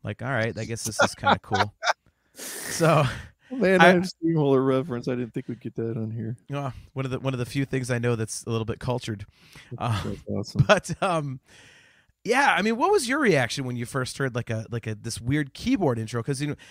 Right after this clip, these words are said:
Speaker 1: it's Van Halen. I mean, you're, you're expecting roaring guitars, just pounding drums, and you get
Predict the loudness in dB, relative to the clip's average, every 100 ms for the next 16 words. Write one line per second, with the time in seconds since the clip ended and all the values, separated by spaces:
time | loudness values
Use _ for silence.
0 | -8 -4 -2 0 2 2 2 2 0 -4
1 | -4 -2 0 -2 -2 -2 -2 -2 0 0
2 | 0 -2 -2 -4 -6 _ _ -10 2 6
3 | 6 4 -2 -2 2 4 4 2 -2 -8
4 | -8 -4 -2 0 0 -4 -4 -2 0 -2
5 | -4 -6 -6 -8 -2 -4